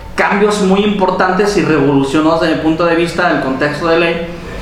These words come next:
a partir de ahí fueron mucho más marcados los beneficios para todas las, todos los trabajadores teniendo una relación laboral.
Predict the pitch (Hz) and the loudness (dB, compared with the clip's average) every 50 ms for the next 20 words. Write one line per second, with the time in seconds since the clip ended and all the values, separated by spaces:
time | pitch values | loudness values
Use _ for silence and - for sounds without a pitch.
0 | - - - 147 151 180 - - - 196 202 208 208 208 220 233 262 269 - 170 | -10 -6 -4 -2 0 0 0 0 0 2 2 2 4 4 2 2 0 0 0 0
1 | 180 208 208 202 202 190 - 185 165 156 160 196 - - 262 269 254 - - - | 2 2 2 2 2 0 0 0 2 2 2 2 2 2 2 2 2 0 0 0
2 | 220 208 214 226 226 220 196 180 180 165 160 156 151 175 185 180 202 196 196 - | 0 0 2 2 2 0 0 0 0 0 0 0 0 0 0 2 0 0 0 0
3 | 180 147 147 - - 170 185 190 185 185 - 185 165 147 - - 170 185 202 196 | 0 0 0 0 0 0 0 0 0 -2 -2 -2 -4 -2 0 0 0 2 2 0
4 | 185 175 156 147 147 147 151 151 160 165 190 190 190 - 160 143 143 147 156 170 | 0 0 0 0 0 0 0 0 0 0 0 -2 -2 0 0 2 2 2 2 2
5 | 180 185 185 170 147 143 135 - - 143 147 151 147 147 160 165 180 180 180 - | 2 2 0 0 0 0 -2 -2 -2 0 0 0 0 0 0 0 0 0 -2 -4
6 | - | -8